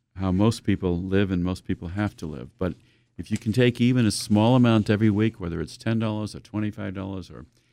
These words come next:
fifty dollars if you can afford it, and put it aside, then if you have an emergency or if you have a layoff or if you have a medical problem, you're gonna be able to survive for a little while.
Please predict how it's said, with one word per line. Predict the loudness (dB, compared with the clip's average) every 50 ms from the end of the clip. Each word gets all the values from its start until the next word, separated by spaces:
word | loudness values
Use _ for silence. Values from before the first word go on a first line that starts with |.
| _ _ _ _ _
fifty | -2 -2 0 2 2
dollars | 2 2 0 0 -2 -4
if | -6 -8 -8
you | -12 -12
can | -8 -8 -8
afford | -8 -4 -2 0 2 2 2
it, | 0 -2 -6 _ _ _ _ _ _ _ _ _
and | -16 -16 -16
put | -4 _ 0 2
it | 2 2
aside, | 0 0 -2 -4 -4 -4 -2 -2 -4 -4 -8 -14 _ _ _ _ _ _ _ _ -4
then | -2 0 0 0
if | 0 -2
you | -4
have | -4 -2 0 2 2 4
an | 4 2
emergency | 2 0 -2 -4 -6 -6 -8 -10 -10 -10 -14 -14 -14 -18 -20 _ _ _ _ _ _ _ _
or | -12 -12
if | -10 -10
you | -10
have | -8 -4 -2 -2 0 2
a | 0
layoff | 0 0 -2 -4 -6 -8 -10 -12 -14 -18 -20 _ _ _
or | -18 -16 -16 -16 -16 -20 _ _ -20
if | _ _
you | -14
have | -10 -10 -6 -4
a | -2
medical | -2 0 -2 -4 -6 -8 -10 -14
problem, | -14 -14 -18 -18 -16 -16 -16 -16 -18 -18 -20 _ _ _ _ _ _ _ _
you're | -8 -6 -4
gonna | -2 -2
be | -2 -2
able | -2 -2 -2 -6
to | -8 -10
survive | -12 -10 -10 -10 -8 -6 -6 -4 -4 -4 -4 -4
for | -6 -8
a | -6
little | -6 -8 -10 -12 -12
while. | -12 -14 -14 -16 -16